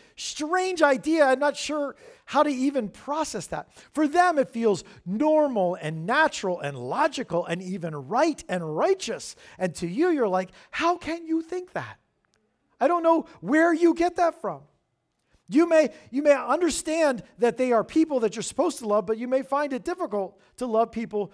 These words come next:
who have weird opinions. But did you know, theologically,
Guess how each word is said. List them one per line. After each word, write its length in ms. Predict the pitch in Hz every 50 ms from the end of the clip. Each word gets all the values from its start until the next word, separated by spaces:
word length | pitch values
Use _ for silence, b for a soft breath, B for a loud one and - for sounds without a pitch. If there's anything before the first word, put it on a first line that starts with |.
| b b
who 120 | b 220 208
have 280 | 202 190 175 143 - _ _ _ _ _ _ _ _ _ _
weird 380 | 208 165 180 233 214 185 175 170
opinions. 520 | 175 - 196 208 190 156 156 156 - - _
But 140 | - 226 220
did 220 | 262 285 247 -
you 140 | 370 370 370
know, 380 | 359 233 180 190 254 285 - _ _ _ _ _ _ _ _ _ _ _ _ _ _ _ _ _ _ _ _
theologically, 720 | - 302 330 285 240 190 180 139 170 180 - 196 208 226